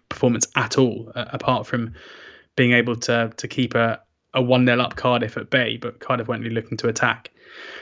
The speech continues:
Um, so if things don't start well, and, and if Wigan do start fast and serve it up to Norwich, I think things could get pretty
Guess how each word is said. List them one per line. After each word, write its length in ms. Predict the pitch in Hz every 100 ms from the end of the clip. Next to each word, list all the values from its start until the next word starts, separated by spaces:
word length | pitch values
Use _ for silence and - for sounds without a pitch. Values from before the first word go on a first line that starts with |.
| -
Um, 320 | 127 120 117 113
so 120 | 135
if 80 | 123
things 200 | 139 120
don't 200 | 131 117
start 260 | - -
well, 320 | 113 117 117 -
and, 100 | 120
and 120 | 123
if 80 | 117
Wigan 260 | 123 120
do 140 | 117 120
start 300 | - 120 -
fast 500 | 123 117 117 - - -
and 100 | 113
serve 240 | 131 117
it 60 | 120
up 100 | -
to 120 | 123
Norwich, 320 | 117 110 - -
I 40 |
think 220 | - 120
things 200 | - 120
could 120 | 120 123
get 140 | -
pretty 420 | - 123 117 -